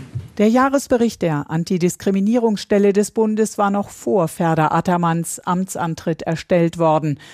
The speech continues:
Der Bundestag hatte sie im Juli nach heftiger Diskussion mit knapper Mehrheit als Bundesbeauftragte gewählt. Die Union bekräftigte aus Anlass der Vorstellung des Jahresberichts nun ihre Kritik an Ferda Ataman.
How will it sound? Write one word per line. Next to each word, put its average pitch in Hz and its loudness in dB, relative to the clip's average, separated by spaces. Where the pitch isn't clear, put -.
Der 190 2
Bundestag 220 0
hatte 170 0
sie 151 -6
im 175 -2
Juli 180 0
nach 170 -4
heftiger 190 0
Diskussion 180 -2
mit 156 -6
knapper 180 0
Mehrheit 196 2
als 151 -4
Bundesbeauftragte 170 -2
gewählt. 151 -2
Die 220 0
Union 233 4
bekräftigte 170 -2
aus 143 -8
Anlass 165 -2
der 175 -2
Vorstellung 180 0
des 185 0
Jahresberichts 196 0
nun 175 -4
ihre 196 0
Kritik 220 -6
an 156 -2
Ferda 160 0
Ataman. 170 2